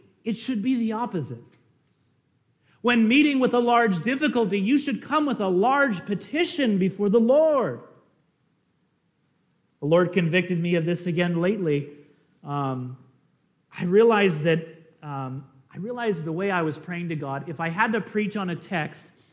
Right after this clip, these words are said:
that I had no idea how I was gonna preach it, and it was very difficult, I would pray, "God, please just give me a sermon. Anything, I won't be picky. As long as something comes out of my mouth, I'll be fine."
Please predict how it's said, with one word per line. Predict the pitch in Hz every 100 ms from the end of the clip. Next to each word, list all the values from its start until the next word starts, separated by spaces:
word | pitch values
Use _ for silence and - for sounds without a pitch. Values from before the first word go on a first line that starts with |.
| _ _ _ _ _ -
that |
I | 156
had | 156 165
no | 160 190 208 190
idea | 170 165 165
how | 147 156
I | 151
was | 131
gonna | 143
preach | 131 139 120
it, | 120 -
and | 151
it | 147
was | 143
very | 127 156
difficult, | 151 139 123 117 120 - _ _ _ _ -
I | 170
would | 170 147
pray, | 180 160 151 143 139 - - _ _ _ _ _ _ _ _
"God, | - 165 170 139 - -
please | - 190 139
just | 170 135
give | - 143
me | 127 127
a |
sermon. | 120 131 120 - - _ _ _ _ _ _ _ _ _ _ -
Anything, | 170 175 - 165 160 156 -
I | 139
won't | 151 170
be | 175
picky. | 170 160 156 147 135 - - _ _ _ _ _
As | 143
long | 147 196 220
as | -
something | 202 175 180
comes | 175 175
out | 160 151
of | 139
my | 147
mouth, | 143 135 123 -
I'll | 139
be | 131
fine." | 120 117